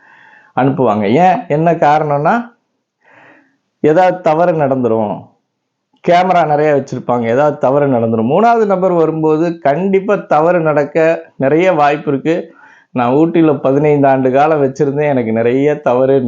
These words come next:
நிறைய இழப்பெல்லாம் ஏற்பட்டிருக்கு. இப்ப நம்ம வீட்டு வாசல்ல அறுவடை பண்ணும்போது நமக்கு வந்து அந்த அளவுக்கு மனசுக்குள்ள குழப்பம் வராது. நம்மளே செய்யறோங்கும் போது மன நிறைவு இருக்கும். அதனால தான் நம்ம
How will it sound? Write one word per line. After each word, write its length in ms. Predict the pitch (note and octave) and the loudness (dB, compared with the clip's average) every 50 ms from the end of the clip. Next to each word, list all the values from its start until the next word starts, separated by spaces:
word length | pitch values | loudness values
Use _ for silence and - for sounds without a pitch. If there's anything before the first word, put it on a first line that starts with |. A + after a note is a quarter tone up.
| A2+ | -2
நிறைய 320 | A2 A2+ A#2 B2+ C3+ C#3+ D3+ D3 | -2 -2 0 0 2 2 2 2
இழப்பெல்லாம் 580 | B2+ A#2 A#2 B2 A#2+ - - A2+ A2+ B2 B2+ A#2 | 2 2 0 0 -2 -2 -2 0 0 2 2 2
ஏற்பட்டிருக்கு. 560 | A2 G#2+ A2 - G#2 G2 - F#2+ - - _ _ - - _ _ _ _ _ _ _ _ _ _ _ _ - | 0 0 -2 -4 -4 -4 -4 -8 -8 -12 _ _ -20 -20 _ _ _ _ _ _ _ _ _ _ _ _ -12
இப்ப 200 | C#3+ C3+ - C3 | -10 -6 -2 -2
நம்ம 180 | B2+ B2 B2 A#2+ | 0 0 0 0
வீட்டு 280 | A#2+ C#3+ E3 E3+ E3+ E3 | 0 0 0 0 0 2
வாசல்ல 440 | C#3+ C#3+ D3 D3 - D3 D3+ D#3 C#3 | 2 0 0 -2 -2 -2 0 0 0
அறுவடை 260 | B2+ C#3 C#3+ C#3+ C3+ | 0 0 0 -2 -2
பண்ணும்போது 540 | C#3 E3 B2 B2 B2+ B2 A#2+ A#2+ B2 B2+ D3 D#3 D3+ - - - - - - - - - _ _ _ _ | -2 -4 -4 -2 -2 -2 -2 0 0 0 -2 -2 -4 -10 -20 -20 -20 -20 -20 -20 -20 -20 _ _ _ _
நமக்கு 320 | _ - A#2 B2 B2+ A#2+ - | _ -2 0 0 0 0 0
வந்து 280 | A#2+ A#2+ B2 B2+ C#3 C3 | 0 0 2 2 2 2
அந்த 260 | A2+ G#2+ A#2+ A#2+ A#2+ | 2 0 0 0 0
அளவுக்கு 440 | A#2+ B2+ C3 C#3 C#3 C#3 - - C#3 C3+ B2 A#2 A2 G2 F#2+ - - - _ _ _ _ _ _ _ _ _ _ _ _ _ _ _ _ _ _ _ - | 0 2 0 0 -2 -2 -2 0 0 2 2 2 0 0 -2 -6 -8 -14 _ _ _ _ _ _ _ _ _ _ _ _ _ _ _ _ _ _ _ -2
மனசுக்குள்ள 640 | B2+ C#3 E3 F3+ E3+ F#3 D#3 - D3+ D3 D3+ D#3 D3 | 0 0 0 0 -2 -4 -2 0 0 0 0 0 -2
குழப்பம் 440 | - - C#3+ D#3 D#3+ E3 F3+ E3 D3 | -2 0 0 0 0 0 0 0 0
வராது. 280 | C3+ B2+ B2 A#2 A2+ G#2+ | 2 2 2 0 0 0
நம்மளே 380 | G#2 G#2 G#2+ B2 B2+ C3+ D#3 E3+ | -2 -2 0 0 2 2 2 0
செய்யறோங்கும் 580 | E3 D#3+ D3 C#3+ C#3 C#3+ C#3+ C3+ C3+ C3+ B2 B2+ | 0 0 0 2 2 2 0 0 0 0 0 2
போது 160 | C3 C#3+ E3+ G3 G3 - - _ _ _ _ _ _ _ _ _ _ | 2 2 0 -2 -4 -8 -16 _ _ _ _ _ _ _ _ _ _
மன 220 | - A#2+ C3+ D#3+ E3 | -2 -2 0 2 2
நிறைவு 340 | D#3 C#3+ C#3+ D#3 E3+ E3 | 2 2 2 4 2 2
இருக்கும். 280 | D#3 C#3+ C3+ C3+ - C#3 | 2 0 -2 -2 0 0
அதனால 300 | C#3 D#3 F3+ G#3+ A3 A3 | 0 0 0 0 0 2
தான் 160 | A3+ A#3+ A#3 G#3+ | 0 0 0 0
நம்ம 120 | F#3+ F3 | -2 0